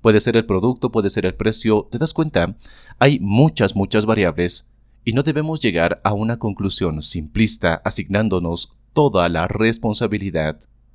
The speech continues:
por el fracaso. Si bien es cierto que debemos hacernos responsables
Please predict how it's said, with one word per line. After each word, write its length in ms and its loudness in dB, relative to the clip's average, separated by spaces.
por 140 -2
el 100 -4
fracaso. 600 -6
Si 220 -8
bien 380 0
es 180 0
cierto 420 2
que 140 2
debemos 500 2
hacernos 640 0
responsables 1000 0